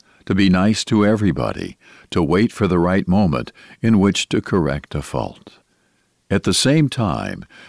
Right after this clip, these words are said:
we are ready to leap to the defense of truth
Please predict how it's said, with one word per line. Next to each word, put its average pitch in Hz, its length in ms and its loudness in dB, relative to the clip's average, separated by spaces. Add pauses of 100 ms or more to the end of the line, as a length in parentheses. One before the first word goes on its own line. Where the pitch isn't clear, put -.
(120)
we 98 140 4
are 87 100 4
ready 110 360 4
to 92 160 -2
leap 95 320 2
to 107 100 -2
the 92 140 2
defense 90 520 -2
of 92 140 0
truth 73 560 -2